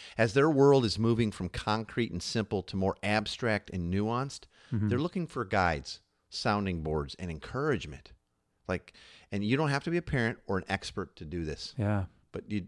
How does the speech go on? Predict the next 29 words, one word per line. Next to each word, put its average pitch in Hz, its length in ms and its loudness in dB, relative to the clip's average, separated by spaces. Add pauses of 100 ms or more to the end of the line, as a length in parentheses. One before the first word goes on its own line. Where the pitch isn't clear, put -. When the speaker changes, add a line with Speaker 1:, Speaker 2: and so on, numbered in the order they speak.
Speaker 1:
you 107 100 -6
do 101 140 0
have 120 100 0
to 135 80 -6
intentionalize 107 680 -6
it, - 100 -12
right? 80 140 -6
It 87 60 -2
won't 98 160 -2
accidentally 101 360 -2
Speaker 2:
Exactly. 82 220 -6
Speaker 1:
happen. - 260 -18 (120)
Second 165 360 2
thing, 87 240 0 (380)
uh, 95 160 2 (280)
pour 202 380 4
words 151 420 4
of 131 160 0
affirmation 107 920 -2 (260)
about 104 380 2 (400)
identity 101 840 -2 (380)
into 101 240 -2
the 87 100 -2
youth 85 320 -4
that 82 140 -4
are 78 60 -6
in 78 120 -8
your 73 120 -8
life, - 300 -8